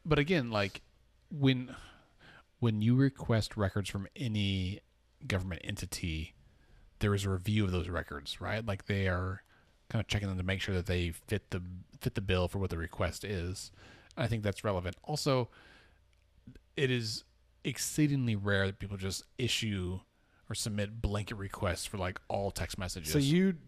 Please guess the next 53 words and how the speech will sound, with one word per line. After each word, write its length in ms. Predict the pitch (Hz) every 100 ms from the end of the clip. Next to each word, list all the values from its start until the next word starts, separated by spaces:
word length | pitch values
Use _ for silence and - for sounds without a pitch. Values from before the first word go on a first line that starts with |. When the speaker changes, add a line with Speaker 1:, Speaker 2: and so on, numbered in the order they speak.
| -
Speaker 2:
trust 340 | - 175 165 -
some 380 | 156 160 127 107
government 540 | 131 156 147 98 95
bureaucrat 640 | 127 170 175 180 180 175
to 80 | 131
go 200 | 123 151
through 220 | - 151
all 200 | 131 151
your 280 | 151 151 156
emails 560 | 156 160 160 160 156 131
and 120 | 110
text 220 | 151 -
messages 440 | 165 165 165 165 139
and 80 |
decide 320 | 107 - 127 113
what 160 | 127
should 80 | -
be 100 | 143
released 360 | 139 123 143 -
and 100 | 113
what 160 | 123 -
shouldn't? 360 | 139 143 151 - -
Speaker 1:
Yes, 500 | 107 180 - - -
I 100 | 110
do. 400 | 117 151 214 87 -
Speaker 2:
<laughs> 60 | 165 - 151 - 143 - - - - -
Speaker 1:
Because 200 | 151 151
if 60 | 180
it 20 |
was 160 | 190 143
me, 200 | 190 226
I 100 | 190
would 100 | 214
hold 260 | - 151
that 160 | 151 180
job 340 | 135 110 123
in 100 | 151
high 260 | 107 95 107
esteem, 580 | 135 - - 190 190 113
and 80 | 104
I'd 100 | 120
be 60 |
like, 200 | 117 104 -
"I 200 | 117 165
am 160 | 165 131
the 100 | 127
keeper 320 | - 208 139
of 80 | 107
this. 320 | 110 139 - - - - - -
This 180 | 135 147
is 140 | 180
important, 540 | 185 190 277 302 98 104
right? 280 | 120 190